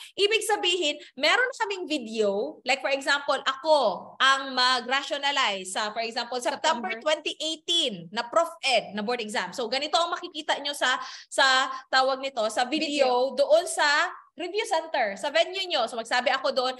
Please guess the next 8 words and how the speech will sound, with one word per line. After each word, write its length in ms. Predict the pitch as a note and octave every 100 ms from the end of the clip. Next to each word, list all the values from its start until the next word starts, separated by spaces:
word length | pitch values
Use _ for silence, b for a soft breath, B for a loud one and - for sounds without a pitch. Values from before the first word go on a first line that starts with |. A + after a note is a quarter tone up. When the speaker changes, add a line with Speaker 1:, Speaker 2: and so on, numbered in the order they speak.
| C4+
Speaker 1:
nag-, 200 | - F4+
nanonood 480 | D#4 E4 F4+ F#4 F4+
na 120 | D4+
lang 80 | D4
kayo. 280 | C4 A#3 G3
Ganito 240 | A3+ B3
kayo. 200 | B3 A3 G3+ B B -
"Hi 200 | F4 G4+